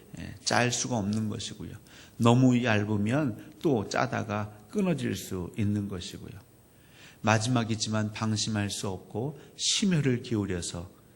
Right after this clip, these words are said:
정말 그들의 모든 것을 힘을 다 쏘아 이제 제사장이 입어야 할 옷을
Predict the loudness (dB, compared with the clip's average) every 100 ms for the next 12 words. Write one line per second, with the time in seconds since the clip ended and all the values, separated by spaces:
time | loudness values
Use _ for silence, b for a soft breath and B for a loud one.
0 | -12 -4 -2 0 0 0 2 4 4 4
1 | 4 2 0 -2 -6 -6 -14 -10 -2 -2
2 | -2 -6 -6 -4 -4 -2 -2 -2 -4 B
3 | B B -8 -4 -2 -4 -8 -20 -20 -14
4 | -2 0 2 0 0 2 2 2 2 2
5 | 0 0 -2 -2 -4